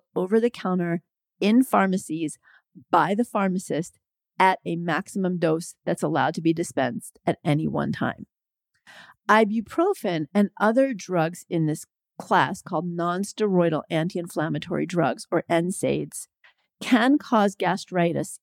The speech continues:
even with just five days of use, and stomach bleeding as a result of the gastritis. And that's literally just from using them every day for a week with fever. They're also associated with an increase in secondary infections.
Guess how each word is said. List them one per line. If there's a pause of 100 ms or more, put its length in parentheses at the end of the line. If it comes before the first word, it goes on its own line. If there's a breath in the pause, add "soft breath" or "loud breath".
(100)
even
with
just
five
days
of
use,
and
stomach
bleeding
as
a
result
of
the
gastritis. (360)
And
that's
literally
just
from
using
them (100)
every
day (400)
for
a
week
with
fever. (200)
They're
also
associated
with
an (140)
increase
in
secondary
infections.